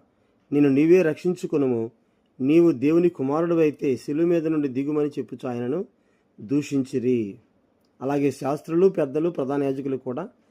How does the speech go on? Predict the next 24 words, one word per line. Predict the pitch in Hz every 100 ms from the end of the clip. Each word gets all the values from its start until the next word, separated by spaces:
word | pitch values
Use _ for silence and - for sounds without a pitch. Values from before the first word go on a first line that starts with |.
| _ _ -
ఆయన | 143 143
అపహసించారు. | 147 185 180 175 - 123 - _ _ _ _ -
"వీడు | 139 135
ఇతరులను | 127 185
రక్షించెను, | 185 180 - 180 175 139 123 120 _ _ _ -
తను | 147
తానే | 131 139 160
రక్షించుకొనలేడు. | 180 160 160 151 151 147 143 139 135 107 _ _ _ _
ఇస్రాయేలు | 117 - 147 156
రాజు | 151 151 147
కదా, | 156 147 170 190 _ _ _ _
ఇప్పుడు | 131 147
శిలువ | 139 147 170
మీద | 190 185
నుండి | 185 180
దిగిన | 151 156 170
ఎడల | 156 151 123 123 -
వాని | 127 143
నమ్ముదుము. | 139 127 135 131 135 127 104 - _ _ _ _ _ -
వాడు | 131 131
దేవుని | 123 160 180
యందు | 185
విశ్వాసం | 156 143 156 151 156
ఉంచెను, | 147 147 131 120